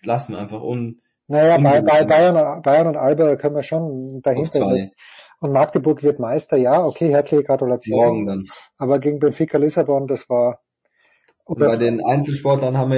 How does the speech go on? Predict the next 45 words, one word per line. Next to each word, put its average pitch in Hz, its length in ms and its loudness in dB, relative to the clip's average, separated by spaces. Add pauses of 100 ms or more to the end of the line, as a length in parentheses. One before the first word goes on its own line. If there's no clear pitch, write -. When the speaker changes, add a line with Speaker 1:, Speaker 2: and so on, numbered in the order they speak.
Speaker 1:
ja 113 40 -2
eh 127 80 -2
schon, 107 220 -6
oder? 107 380 -2
Das 113 80 -10
ist - 60 -2
Speaker 2:
haben - 40 0
Speaker 1:
ja - 60 0
Speaker 2:
wir 143 80 2
schon, 127 200 -4
ja, 165 140 0
da 156 80 2
hast 147 180 -2
du, 143 220 0
hast 147 180 -2
du 175 140 0
mich 165 180 -2
Speaker 1:
das 151 100 -2
ist 160 40 4
Speaker 2:
überstimmt. 147 380 -2
Ich 151 80 -4
hätte 160 160 0
den 151 40 -2
Zverev 147 380 2
auf 117 120 -18
eins 113 220 -12
gesetzt, 117 400 -10
weil 127 100 -4
es 110 80 -12
wirklich 131 280 2
Speaker 1:
Ach 135 80 -6
so. 147 220 -4 (220)
Speaker 2:
eine 131 120 -2
Speaker 1:
Ja, 120 80 4
das 123 140 0
Speaker 2:
Schande 127 100 -2
Speaker 1:
kann 123 80 0
Speaker 2:
war. 127 80 0
Speaker 1:
man 120 80 2
ja 117 60 0
dann, 120 180 0
wenn 117 80 -4
er 117 80 -2
das 113 220 -8
Turnier 113 480 -4